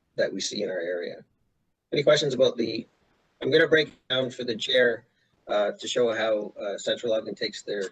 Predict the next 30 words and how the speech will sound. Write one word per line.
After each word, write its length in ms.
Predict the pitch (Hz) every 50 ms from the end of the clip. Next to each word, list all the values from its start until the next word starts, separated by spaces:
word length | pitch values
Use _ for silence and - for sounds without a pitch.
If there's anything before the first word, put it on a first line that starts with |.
| _
share 360 | - - - - 113 - 101 98
of 80 | 95 95
it, 80 | - - _ - 92
uh, 80 | 90
shortly. 360 | - - - 110 - - - - _ _ _ _ _ _ _ _ -
<laughs> 100 | 160 - - - _ 165 - - - _ - _ _ _ _ _ _ _ _ _ _ _ - - _ _ _ _ _ _ _ _ _ _ _ _ _ _ - - - - - _ _ - - - _ - -
Uh, 280 | 139 143 143 143 139 - -
this 340 | 147 156 156 170 202 190 180
is, 100 | 160 170
you 40 | 160
can 80 | 160
see 140 | 147 - 165
how 140 | 156 156 151
it's 120 | 147 139
broke 220 | - 151 151 147 -
down 180 | - 139 143
throughout 320 | 139 - 139 139 139 135 -
the 80 | -
detachment. 800 | 127 120 117 110 - 135 - 139 139 - 151 151 147 147 - - _ _ _ _ _ _ _
Uh, 220 | 107 110 107 107 104 104
this 160 | - - -
is 100 | 151 -
calls 320 | - - - 135 139 -
for 120 | - 123 113
service 400 | - - 131 127 127 139 143 -
specific 600 | - - - 113 - - 135 123 123 127 117 - -
to 200 | - 131 123 120
last 380 | 117 110 113 113 - - -
year 220 | - 110 107 104 95 -
itself. 440 | - - - - 110 107 117 123 -